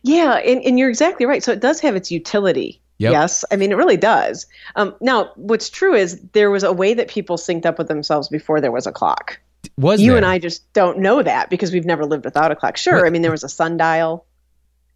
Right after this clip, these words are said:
Speaker 1: You know, there were all these sort of ways that people sort of
Speaker 2: So,
Speaker 1: kept track
Speaker 2: so the
Speaker 1: of
Speaker 2: sundial is, is still, it's still, you know, there's a, it's,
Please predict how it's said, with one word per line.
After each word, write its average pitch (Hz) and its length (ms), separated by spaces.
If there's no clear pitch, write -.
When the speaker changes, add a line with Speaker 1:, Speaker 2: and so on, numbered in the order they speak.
Speaker 1:
You 190 120
know, 175 180
there 170 160
were 165 60
all 170 180
these 170 180
sort 165 140
of 147 120
ways 156 280
that - 140
people 151 320
sort 147 160
of 135 60
Speaker 2:
So, 160 100
Speaker 1:
kept - 220
track 151 300
Speaker 2:
so 175 120
the 151 80
Speaker 1:
of 143 60
Speaker 2:
sundial 147 600
is, 135 180
is 135 200
still, 180 520
it's 139 200
still, 170 400
you 131 140
know, 113 340
there's 110 300
a, 107 120
it's, 110 240